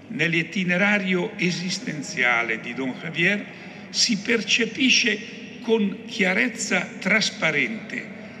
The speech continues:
che nessuno può essere padre se non è figlio. Basta pensare al suo rapporto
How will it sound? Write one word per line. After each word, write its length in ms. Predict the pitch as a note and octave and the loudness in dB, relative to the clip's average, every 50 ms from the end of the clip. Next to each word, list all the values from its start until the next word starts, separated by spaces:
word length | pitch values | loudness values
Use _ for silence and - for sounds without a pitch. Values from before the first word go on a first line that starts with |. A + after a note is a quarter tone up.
| - - - | -16 -16 -12
che 200 | - - G#3 G3 | -4 2 2 2
nessuno 1000 | F#3+ F#3+ G3+ A#3+ A3+ - - - - - A#3+ A#3+ A3+ G3+ F3+ E3 C#3 A#2+ G#2+ - - - - - - - - - - | 4 4 4 4 4 4 2 0 0 0 2 2 2 2 0 -2 -2 -4 -6 -6 -8 -10 -12 -12 -12 -12 -12 -12 -10
può 160 | - D#3 D3+ E3+ | -6 0 2 4
essere 440 | F#3 F3 - - - D#3 C#3 C#3 B2+ | 4 4 2 0 0 -2 -2 -4 -4
padre 640 | A#2+ - - E3 F#3 F#3+ F#3+ E3+ F3+ F#3 F#3+ F#3 F#3 - - - - - - - - | -6 -4 0 2 2 2 2 0 0 0 0 0 -2 -4 -10 -14 -14 -14 -14 -12 -6
se 320 | - - - - F3 E3 | -4 -2 -2 0 -2 -2
non 240 | D#3 D#3 D3+ D3 D#3+ | -2 -4 -2 -2 0
è 120 | F3 - - - - | -2 -2 -4 -8 -16
figlio. 680 | - - - - - E3+ F3 D#3+ A#2 G#2 G2+ F#2+ F#2 F2 - - - - - - - - - - - - - - - - - - - - | -14 -12 -12 -8 -2 -2 -2 -2 -2 -6 -6 -8 -10 -12 -12 -16 -16 -18 -20 -20 -20 -20 -20 -20 -20 -18 -18 -20 -20 -20 -20 -18 -16 -10
Basta 360 | - B2 - - - - - | -8 -8 -8 -8 -10 -12 -12
pensare 680 | - - D3 C#3 C3+ - - F#3+ E3 D#3+ E3 D#3+ D3 D3 - - - - - - - | -10 -8 -8 -8 -6 -6 -2 0 0 2 2 0 -2 -4 -4 -14 -16 -16 -18 -18 -14
al 160 | - F#3+ F#3 - | -10 -8 -8 -6
suo 280 | - - - D#3+ D3+ | -6 -4 -2 0 0
rapporto 800 | C#3+ C#3 C3 - - - F#3 F3 F3+ E3+ D#3+ - - D#3 D3+ D3+ | 0 0 -2 -4 -8 -4 -2 0 0 -2 -2 -6 -6 -6 -6 -6